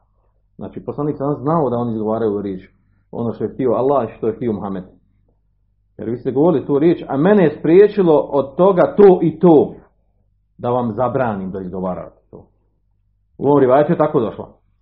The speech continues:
A u jednom drugom rivajetu je došlo, kaže: „Enhu kane je-, jemna'uhu el haya'u minhum.”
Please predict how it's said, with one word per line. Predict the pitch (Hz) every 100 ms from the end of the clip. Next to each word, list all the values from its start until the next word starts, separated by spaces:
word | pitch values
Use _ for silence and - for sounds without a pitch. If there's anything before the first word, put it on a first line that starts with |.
| _ _ _ _ -
A | 127
u | 131 143
jednom | 147 196 180
drugom | 220 190
rivajetu | 160 170 208 202
je | 175
došlo, | 151 202 214 220 220 - - _ _ _ _ _ _ _ _ _ _ _ _
kaže: | 127 131 127 147 143 - - 143
„Enhu | 175 165 131
kane | 160 175 170 160
je-, | 127 127 127 123 113
jemna'uhu | 151 185 175 165 143 170 160 165 151
el | 156 151 143
haya'u | 147 135 139 156 160 170 160 127
minhum.” | 113 101 -